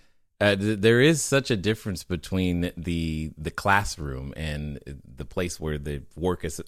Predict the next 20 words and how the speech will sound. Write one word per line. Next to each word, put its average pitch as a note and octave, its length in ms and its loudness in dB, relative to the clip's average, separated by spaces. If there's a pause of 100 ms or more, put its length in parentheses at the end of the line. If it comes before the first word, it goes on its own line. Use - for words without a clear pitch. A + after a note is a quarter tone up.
actually E2 540 -2 (600)
supposed G2+ 440 -2
to E2 80 -4
get C#2+ 260 -8
done. D2 320 -2 (400)
And, D#2+ 440 -2
and E2 120 -2
it's D2+ 160 -6
interesting G2+ 420 0
'cause E2 160 -4
I'm, E2 220 -4
one F#2 100 0
of F#2+ 40 0
my, E2+ 180 0
my F#2+ 160 0
oldest E2+ 480 0
is D2+ 320 -6
currently D2+ 500 0
in F#2 300 -2 (520)
college. C2 440 -6